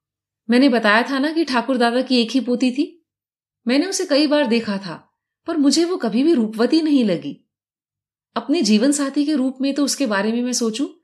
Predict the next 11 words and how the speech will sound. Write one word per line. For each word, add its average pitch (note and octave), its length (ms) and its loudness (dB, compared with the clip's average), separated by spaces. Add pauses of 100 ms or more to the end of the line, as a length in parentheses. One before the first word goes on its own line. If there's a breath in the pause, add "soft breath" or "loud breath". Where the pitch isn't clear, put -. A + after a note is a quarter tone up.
(120)
ऐसा A#3 220 0
विचार A3 420 2
भी E4+ 120 0
मेरे D#4+ 200 -2
कभी B3 200 -2
मन G#3+ 140 0
में G3 140 -4
नहीं F3+ 220 -6
आया। C#3+ 300 -10 (920)
फिर F4 180 2
भी B3+ 380 -2